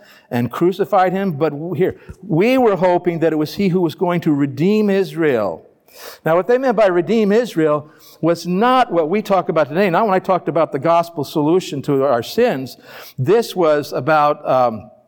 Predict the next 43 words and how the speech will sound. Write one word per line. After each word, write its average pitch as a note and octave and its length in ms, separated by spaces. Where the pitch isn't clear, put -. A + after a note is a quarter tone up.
him E3+ 320
r-, C3+ 140
somehow G#3+ 460
or F3 120
other E3+ 180
throwing F3+ 360
off E3+ 260
Roman E3+ 460
rule, F#3+ 580
getting G#3+ 360
these F#3 160
Romans A3 540
out F#3 140
of E3+ 60
the E3+ 60
land F#3+ 360
so E3+ 180
Israel F#3 300
could F3 140
once G3 240
again F#3+ 360
be F3 140
its E3+ 160
own F#3+ 180
country. G3+ 500
That's A3+ 440
what G3 120
their E3 200
expectation D3+ 720
was. G2+ 80
That's C3 200
what D3+ 80
they D#3+ 100
believed C#3 320
about D3 260
Jesus. C#3+ 920
And C#3+ 140
so E3+ 160
who F#3 240
put F#3+ 200
him F#3 120
to F3+ 80
death? G#3 500